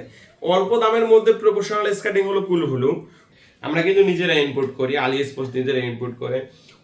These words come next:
অনেকে বলে যে, "ভাই, আপনারা ইম্পোর্টার, ইম্পোর্ট করেন না।" ভাই, আমরা যদি ইম্পোর্ট না করতাম, আমাদের নামে মামলা হয়ে যেত। কারণ যে ইম্পোর্ট করে, উনি আমাদের ভিডিও অবশ্যই যদি দেখতো, তাহলে মামলা করে দিত। কিন্তু ফাইবার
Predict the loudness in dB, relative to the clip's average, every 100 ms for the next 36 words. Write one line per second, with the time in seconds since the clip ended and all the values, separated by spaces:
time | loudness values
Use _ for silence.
0 | -2 0 0 0 0 2 0 -2 -2 -2
1 | -2 0 0 0 -4 -4 -6 -8 -6 -6
2 | -4 -6 -4 -4 -4 -6 -6 -4 -4 -2
3 | -4 -4 -6 -6 -6 -4 -4 -4 -4 -4
4 | -2 -4 -4 -4 -4 -2 -2 -2 -4 -4
5 | -8 -12 -14 _ _ -8 -6 -4 -4 -4
6 | -6 -8 -6 -6 -4 -2 -2 -2 -2 -4
7 | -4 -6 -2 0 0 0 -4 -6 -8 -10
8 | -12 -8 -4 0 -2 -2 -6 -4 -2 -2
9 | 0 -2 0 -2 -2 -4 -4 -2 -4 -2
10 | 0 2